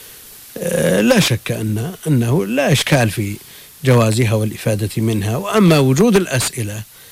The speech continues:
التي كتبت لسنوات مضت أو لفصول مضت،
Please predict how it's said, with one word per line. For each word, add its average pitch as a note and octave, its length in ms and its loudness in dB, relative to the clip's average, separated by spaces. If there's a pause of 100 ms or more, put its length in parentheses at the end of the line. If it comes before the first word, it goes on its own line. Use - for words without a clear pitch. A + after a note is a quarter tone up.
(240)
التي B2+ 540 -2 (560)
كتبت D#3 520 0
لسنوات A#2+ 600 -2
مضت A#2+ 500 -4
أو A#2+ 140 -8
لفصول A2 560 0
مضت، A#2+ 400 0